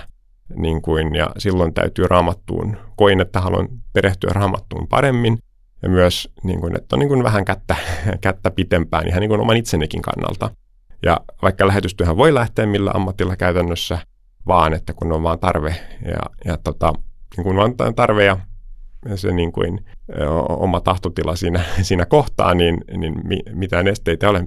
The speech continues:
Tietysti työkokemusta on myös hyvä olla, se pari vuotta se on näissä järjestöissä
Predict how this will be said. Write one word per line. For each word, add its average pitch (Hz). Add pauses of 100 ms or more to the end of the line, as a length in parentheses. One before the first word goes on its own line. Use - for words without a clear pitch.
(120)
Tietysti 101
työkokemusta 90
on -
myös -
hyvä 90
olla, 92
se 101
pari 92
vuotta 90
se 90
on 87
näissä - (640)
järjestöissä 90